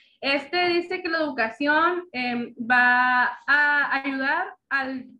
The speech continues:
al niño a desenvolverse en su aspecto ya sea físico, intelectual, emocional. Y para lograr esto se necesita que participe en los problemas,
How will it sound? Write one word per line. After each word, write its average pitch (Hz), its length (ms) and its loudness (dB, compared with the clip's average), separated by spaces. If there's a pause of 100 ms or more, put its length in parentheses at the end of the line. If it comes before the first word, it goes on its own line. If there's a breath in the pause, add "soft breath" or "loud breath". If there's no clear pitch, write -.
(100)
al 262 380 0
niño 339 320 -2
a 302 160 0
desenvolverse 285 920 -6 (420)
en 269 280 -6
su 277 80 -8
aspecto 262 420 -6
ya 277 220 -4
sea 294 160 -4
físico, 370 760 -4
intelectual, 247 520 -6
emocional. 285 480 -2 (560)
Y 349 500 -2 (300 soft breath)
para 294 400 4
lograr 277 340 0
esto 381 340 -6
se 320 60 -8
necesita 285 640 -6
que 320 100 -8
participe 269 580 -6
en 277 60 -2
los 302 140 -2
problemas, 254 560 -2